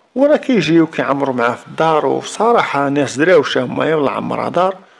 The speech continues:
وانا ني شحال مرة مشيت معاه عند واحد فيهم، واحد السيد فيهم كان سميتو مبارك، كان مزوج تا هو، وتلاقيت مع مراتو، مراتو مأدبة والله عمرها دار. هادشي اللي كاين. مشاو عند والديه،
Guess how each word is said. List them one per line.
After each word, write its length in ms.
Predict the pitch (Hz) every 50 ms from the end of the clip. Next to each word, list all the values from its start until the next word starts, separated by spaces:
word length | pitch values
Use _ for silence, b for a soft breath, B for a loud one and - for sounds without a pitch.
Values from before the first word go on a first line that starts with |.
| b b b b
وانا 240 | - 175 185 196 202
ني 180 | 202 226 226 202
شحال 220 | - - - 180
مرة 300 | 175 175 170 165 165 160
مشيت 360 | 147 135 - 160 151 - -
معاه 280 | 131 123 139 143 139 120
عند 440 | 117 120 127 131 131 139 135 127 - -
واحد 380 | - 139 135 - - - -
فيهم، 340 | - - 131 131 135 135 139 B B B B B B B B -
واحد 240 | - - - - -
السيد 720 | - - - - 131 127 127 131 131 131 135 147 135 -
فيهم 200 | - - 131 131
كان 200 | - - 127 131
سميتو 300 | - - 147 127 - 131
مبارك، 320 | 131 143 170 185 185 185
كان 180 | - 147 135 143
مزوج 440 | 135 123 131 156 185 220 220 190 - - B B B B B B -
تا 140 | - 196 196
هو، 260 | 202 247 285 302 294
وتلاقيت 460 | 240 - - 214 196 196 185 - -
مع 100 | 143 131
مراتو، 400 | 127 135 131 127 131 - 160 147
مراتو 320 | 135 131 131 131 - -
مأدبة 360 | 131 - - 117 110 - 120 123
والله 200 | 123 123 113 107
عمرها 320 | 101 - - 101 98 98
دار. 220 | 95 - - - 147
هادشي 320 | 165 196 202 - - 147
اللي 100 | 120 120
كاين. 280 | 120 - - - 113 - - b b b b b b b b b b b b b b b b b b
مشاو 260 | 135 131 - 196 185 165
عند 140 | 156 151
والديه، 600 | 147 156 156 151 143 127 117 - 127 - - -